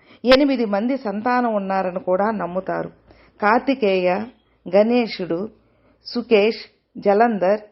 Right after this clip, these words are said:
అయ్యప్ప, భూమ, ఆంధ్ర మరియు కుజ. శివుని మొదటి కుమారుడంటే ఎవరు? శివుని మొదటి కుమారుడు గురించి తెచ్చించేందుకు గణేశుడు సాధారణంగా ముందుగా చెప్పబడతాడు.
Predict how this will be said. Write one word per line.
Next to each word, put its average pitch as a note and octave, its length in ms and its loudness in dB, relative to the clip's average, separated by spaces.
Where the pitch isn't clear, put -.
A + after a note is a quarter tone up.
అయ్యప్ప, A3 640 0
భూమ, G#3+ 680 4
ఆంధ్ర G3+ 640 0
మరియు C4+ 540 2
కుజ. F#3 220 0
శివుని D#4+ 280 2
మొదటి B3 360 4
కుమారుడంటే F#3 920 -2
ఎవరు? G3+ 380 -2
శివుని D4+ 280 2
మొదటి B3+ 420 2
కుమారుడు F#3 520 -2
గురించి F3+ 520 -6
తెచ్చించేందుకు G#3 1080 -2
గణేశుడు C#4 520 4
సాధారణంగా G#3+ 840 0
ముందుగా G3+ 460 -2
చెప్పబడతాడు. G3 720 -2